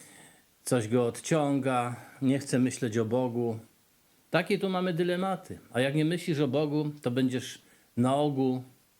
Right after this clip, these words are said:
większość rzeczy robił źle. Dlatego ateiści, dlatego liberałowie, dlatego rządzący, którzy do-, dorwą się do władzy, wszystko robią prawie że źle,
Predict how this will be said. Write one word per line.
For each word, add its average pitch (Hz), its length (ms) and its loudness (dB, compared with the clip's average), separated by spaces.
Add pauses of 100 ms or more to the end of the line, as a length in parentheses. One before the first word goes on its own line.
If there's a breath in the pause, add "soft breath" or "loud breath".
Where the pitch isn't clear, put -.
(160)
większość 143 640 0
rzeczy 143 420 0
robił 120 300 0
źle. 98 460 -2 (920 loud breath)
Dlatego 127 380 2
ateiści, 123 600 -2
dlatego 117 440 0
liberałowie, 120 960 0 (320 loud breath)
dlatego 117 340 0
rządzący, 120 800 0
którzy 113 600 -2
do-, 120 320 2
dorwą 120 460 0
się 123 120 -6
do 117 140 0
władzy, 113 540 -2 (380 loud breath)
wszystko 180 440 0
robią 131 440 0
prawie 127 460 0
że 110 180 0
źle, 120 440 -2